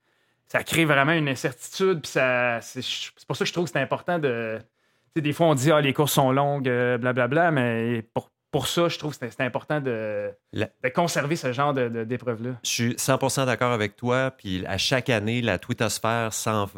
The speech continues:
Speaker 2: s'enflamme sur le fait que c'est une course qui est trop longue. Vous devriez regarder les dix, quinze derniers kilomètres. Il n'y a rien d'intéressant avant. Faux et archi-faux en ce qui me concerne. Les trois,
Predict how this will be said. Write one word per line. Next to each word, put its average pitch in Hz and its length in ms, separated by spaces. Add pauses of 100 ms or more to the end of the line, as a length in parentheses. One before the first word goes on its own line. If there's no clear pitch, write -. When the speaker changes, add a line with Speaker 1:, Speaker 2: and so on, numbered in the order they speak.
(120)
Speaker 2:
s'enflamme 110 720
sur 104 180
le 92 100
fait 107 320
que 101 160
c'est - 160
une 95 80
course 107 240
qui - 80
est 101 80
trop 104 200
longue. 120 360
Vous - 80
devriez 104 320
regarder 104 400
les 104 140
dix, 101 300
quinze 107 240
derniers 101 260
kilomètres. 101 640
Il - 20
n'y 92 60
a - 20
rien 98 260
d'intéressant 92 580
avant. 95 400 (800)
Faux 139 280
et 120 80
archi-faux 120 460
en 107 40
ce - 60
qui - 80
me 107 60
concerne. 104 440
Les 104 120
trois, 110 240